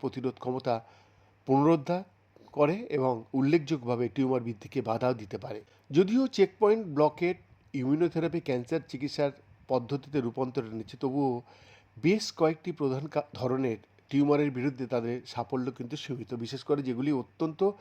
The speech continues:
ইমিউনো সাপ্রেসিভ মাইক্রো এনভায়রনমেন্ট তৈরি করে।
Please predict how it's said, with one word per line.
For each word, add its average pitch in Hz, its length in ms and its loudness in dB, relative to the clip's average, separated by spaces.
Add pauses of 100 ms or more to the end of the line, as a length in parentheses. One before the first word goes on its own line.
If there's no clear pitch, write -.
(440)
ইমিউনো 196 520 4 (800)
সাপ্রেসিভ 170 760 2
মাইক্রো 143 480 0
এনভায়রনমেন্ট 139 600 0
তৈরি 110 180 -4
করে। 107 220 -12